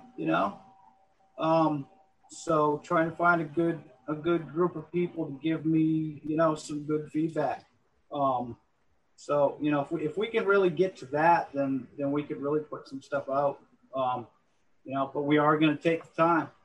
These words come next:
you know? Like I said, we, about eight strains, maybe two of those will get released, and the rest of them are going back to the breeding room for, for, you know, the next filial generation or, or whatever, maybe a back cross or,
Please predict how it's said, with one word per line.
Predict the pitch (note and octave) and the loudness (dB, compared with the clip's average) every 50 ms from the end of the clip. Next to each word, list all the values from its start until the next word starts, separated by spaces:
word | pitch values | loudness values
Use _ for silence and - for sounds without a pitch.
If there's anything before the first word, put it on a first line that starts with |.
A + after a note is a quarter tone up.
| _ - | _ -10
you | C3 C#3 | -6 -2
know? | C3+ C#3 C#3+ C#3+ D3+ - - - _ _ _ _ - | 0 2 2 0 0 -2 -8 -18 _ _ _ _ -6
Like | D3+ D3+ | -4 -2
I | - | 0
said, | E3+ D3+ C#3+ | 0 0 0
we, | C#3+ D3+ - - D3 | 0 -4 -4 -6 -10
about | C#3+ C#3+ - D#3+ D#3+ D#3+ E3+ E3+ | -10 -4 0 4 4 6 6 6
eight | E3+ F3+ - - | 6 4 2 0
strains, | - - E3 E3+ E3 E3+ F3 F3+ F#3+ F#3+ F#3 - - - - - _ _ _ _ _ _ _ _ _ _ _ _ _ _ - | -6 -4 -2 0 0 2 0 0 -2 -4 -8 -10 -14 -16 -20 -20 _ _ _ _ _ _ _ _ _ _ _ _ _ _ -10
maybe | - C#3+ C#3+ C#3+ C#3+ D3 D3 C#3+ D#3 E3+ E3+ F#3 F#3 F#3 F#3+ F#3 | -8 -4 -2 -2 0 4 6 6 8 8 8 8 6 2 -2 -4
two | - - G#3+ G#3 G3+ G3 | -6 -4 -2 2 4 4
of | F#3+ | 4
those | F3+ F#3+ F#3+ F#3+ F#3 F3+ | 4 4 4 2 2 0
will | F3+ F3+ E3+ | 0 -2 0
get | D#3+ E3+ F3 - - | 0 0 -2 -2 -2
released, | D#3+ F3 E3+ F3 E3+ F3+ F#3 F3+ - - - - - _ _ _ _ _ _ _ _ _ _ _ - | -2 0 2 2 2 2 0 -2 -8 -14 -20 -20 -20 _ _ _ _ _ _ _ _ _ _ _ -12
and | C#3+ D3 | -8 -4
the | D#3 | 0
rest | D#3 D#3 D#3 D#3 - - | 4 4 4 4 2 -2
of | E3 D#3+ | -4 -4
them | D#3+ D3+ | -2 -2
are | D3 | 0
going | C#3+ C#3+ C#3 C#3 C3+ C3 | 2 4 4 4 4 4
back | C#3 C3+ C3 - - | 2 2 2 0 -4
to | C3+ | -10
the | B2 | -10
breeding | A#2+ B2+ C3 C3+ C3+ C3+ C3+ C3+ | -8 -4 -2 -2 -2 -2 -2 -4
room | C3 C3 B2+ B2+ C3 C3 - _ | -4 -4 -4 -4 -6 -8 -12 _
for, | - B2+ B2 A#2 A#2 - _ _ _ | -10 -8 -8 -8 -10 -12 _ _ _
for, | - B2 B2 - - - - | -10 -8 -8 -8 -8 -10 -14
you | B2 B2+ | -10 -8
know, | - C#3 - - _ - | -8 -8 -8 -10 _ -12
the | A2+ A#2+ | -8 -4
next | B2 B2 - - - | -4 -6 -6 -8 -10
filial | - C3 B2 B2 B2 B2 A#2 - _ _ _ _ _ _ - | -8 -8 -6 -6 -6 -8 -10 -12 _ _ _ _ _ _ -8
generation | - C#3 B2+ B2+ C3 C3 B2+ A#2 - C#3 C3 B2+ B2+ A#2 | -6 -6 -4 -4 -4 -6 -6 -6 -8 -10 -10 -10 -10 -10
or, | G#2+ G#2+ G#2 G#2+ - _ _ _ _ _ _ _ _ _ _ _ _ _ - | -10 -10 -12 -12 -16 _ _ _ _ _ _ _ _ _ _ _ _ _ -10
or | - A#2 A2+ | -6 -6 -4
whatever, | A#2 B2 A#2 B2+ B2 B2 B2+ A#2+ - | -2 -2 -2 -2 -2 -4 -6 -10 -10
maybe | A#2+ A#2+ A#2 A#2 A#2 | -12 -10 -8 -8 -8
a | A2+ | -6
back | A#2 A#2+ A#2+ A#2+ - - | -6 -6 -6 -6 -8 -6
cross | C3+ B2+ A#2+ A#2 A2+ A#2 - - | -6 -6 -4 -4 -6 -8 -10 -12
or, | A2+ G#2+ G#2 G2+ - | -12 -12 -12 -12 -16